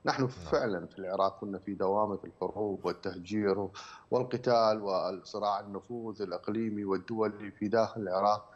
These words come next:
Speaker 1: ولكن شباب العراق هم الوحيدين القادرين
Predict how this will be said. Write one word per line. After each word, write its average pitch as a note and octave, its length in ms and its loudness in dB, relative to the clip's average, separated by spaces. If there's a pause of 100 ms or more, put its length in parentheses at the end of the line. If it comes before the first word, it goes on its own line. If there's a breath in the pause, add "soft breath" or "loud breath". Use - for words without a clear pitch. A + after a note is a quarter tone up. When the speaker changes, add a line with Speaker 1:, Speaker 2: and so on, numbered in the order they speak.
(220 loud breath)
Speaker 1:
ولكن A2+ 320 4
شباب A2+ 360 2
العراق G2+ 500 2
هم A#2 100 -6
الوحيدين A2 640 0
القادرين G2 760 2